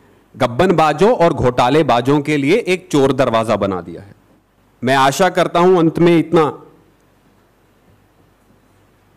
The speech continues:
और गुजारिश भी करता हूं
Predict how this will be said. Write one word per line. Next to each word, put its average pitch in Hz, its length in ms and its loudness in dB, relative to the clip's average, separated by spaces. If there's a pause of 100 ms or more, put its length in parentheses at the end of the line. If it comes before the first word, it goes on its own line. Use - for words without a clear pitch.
(880)
और 139 160 -4
गुजारिश 131 540 -2
भी 180 100 -2
करता 160 300 -2
हूं 127 220 -2